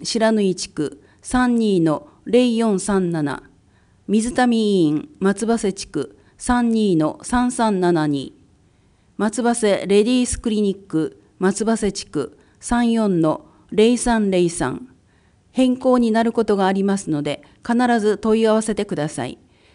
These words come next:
熊本医療ナビでも確認できます。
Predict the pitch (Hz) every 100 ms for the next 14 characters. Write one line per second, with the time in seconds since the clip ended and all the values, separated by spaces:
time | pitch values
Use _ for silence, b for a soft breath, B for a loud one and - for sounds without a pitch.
0 | b - 247 247 233 233 214 170 220 247
1 | 254 240 226 220 214 202 156 202 202 185
2 | 160 151 151 165 143 -